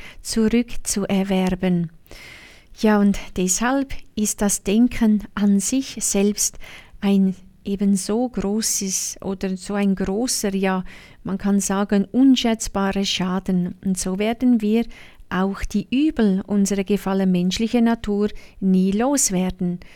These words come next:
Und der Prozess der Vergöttlichung wird auf halbener Höhe stehen bleiben.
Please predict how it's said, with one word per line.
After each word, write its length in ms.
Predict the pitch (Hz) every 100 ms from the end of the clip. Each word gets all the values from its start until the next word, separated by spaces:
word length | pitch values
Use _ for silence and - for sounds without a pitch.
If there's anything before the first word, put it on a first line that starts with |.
| - - - -
Und 200 | 190 190
der 80 | 190
Prozess 600 | 196 190 - 190 220 -
der 120 | 226
Vergöttlichung 880 | 208 196 185 185 233 214 233 226 226 - - -
wird 540 | 190 196 190 185 - -
auf 260 | 180 190 196
halbener 520 | 190 196 214 208 208 -
Höhe 360 | 175 196 196 202
stehen 480 | - - 185 202
bleiben. 640 | 208 196 185 185 185 180